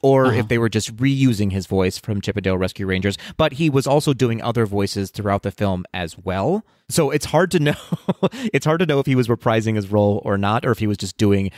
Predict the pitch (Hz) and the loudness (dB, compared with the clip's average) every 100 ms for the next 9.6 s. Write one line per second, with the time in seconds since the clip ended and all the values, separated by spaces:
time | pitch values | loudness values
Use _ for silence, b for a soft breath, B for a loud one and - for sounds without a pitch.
0 | B - - 120 110 101 101 - _ - | B -6 0 2 2 2 0 -6 _ -2
1 | 131 107 101 104 98 - - 113 98 95 | 2 2 0 0 0 -2 -2 0 2 0
2 | 92 104 101 107 95 82 87 B - 131 | -2 -2 2 2 2 -2 -4 B -2 2
3 | 120 113 110 - - - 131 113 107 110 | 4 4 2 0 -4 -2 0 2 0 2
4 | 107 101 95 98 95 - 117 110 - - | 2 2 2 2 0 -2 -2 -2 -4 -8
5 | 87 82 87 92 95 - - 110 95 95 | -6 -4 -2 0 0 -2 -2 0 2 2
6 | 95 98 b 110 104 101 110 95 92 107 | 0 -6 b 2 4 4 0 -2 -2 -2
7 | - _ - 135 101 95 101 95 101 98 | -4 _ -2 0 2 2 2 -2 0 2
8 | 92 92 87 107 92 92 - 104 - - | 4 2 2 2 2 2 2 -2 -2 -4
9 | 78 64 95 92 90 87 | -4 -4 -2 2 2 0